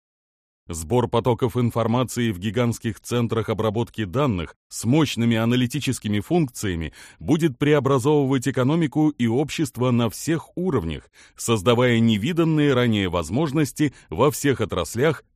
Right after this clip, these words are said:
человеческой деятельности, от медицины и образования до сельского хозяйства,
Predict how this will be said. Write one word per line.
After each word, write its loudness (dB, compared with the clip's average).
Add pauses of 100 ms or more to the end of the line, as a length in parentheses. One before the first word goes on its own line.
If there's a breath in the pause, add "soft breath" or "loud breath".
человеческой 0
деятельности, -6 (220)
от 0
медицины 2
и -4
образования 0
до 0
сельского -4
хозяйства, -2